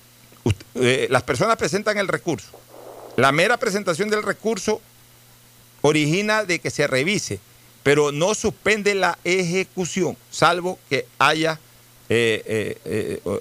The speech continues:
fianza, salvo que se, se cumpla con una fianza. Ahí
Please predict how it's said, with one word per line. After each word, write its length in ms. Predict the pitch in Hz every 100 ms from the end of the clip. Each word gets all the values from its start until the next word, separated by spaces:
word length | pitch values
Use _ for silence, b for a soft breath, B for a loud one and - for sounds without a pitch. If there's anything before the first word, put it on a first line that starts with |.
| -
fianza, 500 | - 165 135 - 82 -
salvo 340 | - 127 147
que 100 | 131
se, 260 | 117 107 107 -
se 160 | 113 104
cumpla 380 | 196 254 202
con 220 | - 135 135
una 160 | 123
fianza. 400 | 110 110 90 - -
Ahí 340 | 104 127